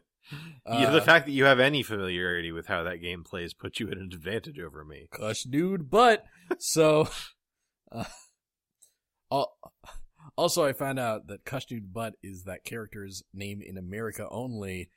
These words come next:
Speaker 1: In Japan, his name is Marco Rodriguez or something.
Speaker 2: Oh.
Speaker 1: And it was, uh, that was deemed to be too similar to, like,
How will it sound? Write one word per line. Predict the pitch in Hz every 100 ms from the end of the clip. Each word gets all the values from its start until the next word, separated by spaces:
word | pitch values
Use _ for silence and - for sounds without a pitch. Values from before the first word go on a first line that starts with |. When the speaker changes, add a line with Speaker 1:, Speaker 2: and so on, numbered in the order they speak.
| _ -
Speaker 1:
In | 110
Japan, | 110 - 127
his | 123 101
name | 113
is | 98
Marco | 90 101 -
Rodriguez | 104 98 92 90 95 107 107 131
or |
something. | 120 127 120 135 135
Speaker 2:
Oh. | 147 107 73 - -
Speaker 1:
And | 107 104
it | 95
was, | 98 92 - - -
uh, | 101 90 92
that | 101 101
was | 101 90
deemed | 101 98
to | 98
be | 98
too | 92 113 107 98 92 _ _ _
similar | - - 139 113 107 104 95
to, | - 110
like, | 92 90 85